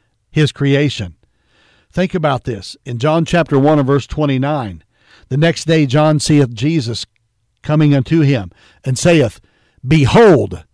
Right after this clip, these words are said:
the Lamb of God, which taketh away the sin of the world." He didn't say the baptistry took away the sin of the world,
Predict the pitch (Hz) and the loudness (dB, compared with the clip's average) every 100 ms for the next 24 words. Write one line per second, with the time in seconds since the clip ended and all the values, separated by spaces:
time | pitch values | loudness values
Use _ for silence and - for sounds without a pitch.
0 | _ - 123 107 110 147 202 208 160 160 | _ -10 -8 -8 -2 2 4 2 2 0
1 | 123 98 - _ - - - - 208 262 | 0 -4 -12 _ -12 -12 -8 -2 0 4
2 | 254 254 208 143 120 - - 208 147 107 | 4 6 4 4 0 -4 -2 0 0 -2
3 | 110 _ _ _ _ 139 127 127 135 120 | -8 _ _ _ _ -4 0 2 2 0
4 | 90 - _ _ _ _ - 147 143 135 | -4 -16 _ _ _ _ -2 0 0 2
5 | 170 160 120 110 147 147 123 - 123 147 | 0 0 0 0 0 2 -2 -2 -2 0
6 | 131 120 127 131 113 107 147 139 123 120 | 0 0 0 0 -2 -4 -4 -2 -2 0
7 | 123 135 160 | 0 0 -2